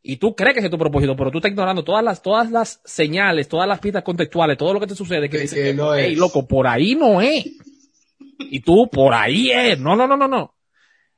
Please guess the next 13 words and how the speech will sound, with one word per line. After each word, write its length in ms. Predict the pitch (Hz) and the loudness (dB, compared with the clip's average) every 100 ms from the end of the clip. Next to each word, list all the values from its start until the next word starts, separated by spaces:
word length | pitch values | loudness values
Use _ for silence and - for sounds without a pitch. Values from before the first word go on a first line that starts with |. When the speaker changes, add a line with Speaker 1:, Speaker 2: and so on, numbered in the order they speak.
| _ _ | _ _
Speaker 1:
Y 320 | 180 208 - _ _ - | -8 -8 -8 _ _ -6
yo 140 | 202 | -6
quisiera 340 | 240 262 254 220 | -4 -2 -2 -2
que 80 | |
ustedes 240 | 208 214 220 | -4 -2 -2
me 80 | 208 | -2
den 160 | 208 | -4
su, 140 | 190 180 | -4 -4
o 120 | 156 | -2
sea, 320 | 226 160 - _ | -2 -2 -6 _
¿qué 180 | - 247 | -2 0
ustedes 560 | 254 - 214 202 175 - | -2 -4 -4 -4 -6 -8
creen 440 | 190 196 147 170 | -6 -4 -4 -8